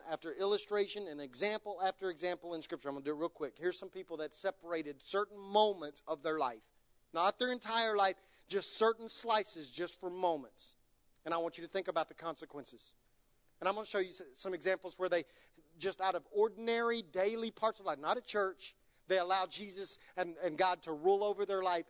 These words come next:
and see the difference. Sometimes it's the same people. Okay, like this one. Moses got angry at some folks. Ever been there? Like the idiot that pulled up on me yesterday on,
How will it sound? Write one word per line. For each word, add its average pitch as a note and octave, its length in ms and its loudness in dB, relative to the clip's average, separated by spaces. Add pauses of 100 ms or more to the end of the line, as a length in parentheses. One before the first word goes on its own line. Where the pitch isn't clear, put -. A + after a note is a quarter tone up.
and D3+ 120 -10
see G3+ 160 -8
the D#3+ 100 -6
difference. C#3+ 400 -4
Sometimes E3+ 540 -4
it's D3+ 160 -16
the - 40 -16
same D#3+ 260 -2
people. D#3+ 340 -10 (1080)
Okay, D3+ 220 -4
like C#3+ 180 -2
this D#3+ 160 -2
one. B2 160 -12 (1040)
Moses E3+ 540 2 (840)
got D#3+ 180 0
angry D#3 380 0
at C3 80 -8
some C#3 160 -10
folks. - 420 -2 (640)
Ever C#3 160 -6
been D#3 160 0
there? E3+ 220 -2 (640)
Like C#3 120 -6
the D3 160 -6
idiot E3 260 0
that C#3 140 -8
pulled E3+ 200 0
up E3 120 0
on D#3 140 -4
me D#3+ 80 -2
yesterday E3 500 0
on, C#3 200 0